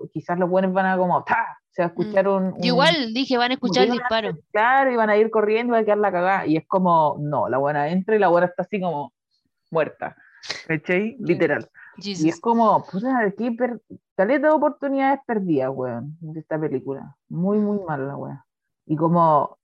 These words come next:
Speaker 1: no sé, tampoco como, como la construcción de los personajes secundarios, que vamos como por, por, por distintos personajes. Pues primero la película te dice
Speaker 2: Sí.
Speaker 1: como, "Mm, quizás es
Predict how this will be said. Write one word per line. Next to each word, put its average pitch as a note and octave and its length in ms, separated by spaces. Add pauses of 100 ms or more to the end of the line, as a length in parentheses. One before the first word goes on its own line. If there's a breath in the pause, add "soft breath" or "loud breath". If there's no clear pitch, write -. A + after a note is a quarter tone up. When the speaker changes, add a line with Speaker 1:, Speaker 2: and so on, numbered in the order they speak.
Speaker 1:
no D#3+ 160
sé, E3+ 420
tampoco A3+ 500
como, A3+ 300
como F3 200
la E3 120
construcción E3 560
de A#3+ 60
los A#3+ 100
personajes G#3+ 440
secundarios, G#3 480
que G3+ 100
vamos G3 220
como F3+ 300
por, D#3+ 460
por, D#3+ 480
por F3+ 140
distintos B3+ 400
personajes. A3+ 560
Pues C#3 140
primero D#3 300
la F3+ 140
película F3 360
te E3 80
dice F3 140
Speaker 2:
Sí. G3+ 40
Speaker 1:
como, F3 180
"Mm, F#3+ 380
quizás - 400
es D#3+ 120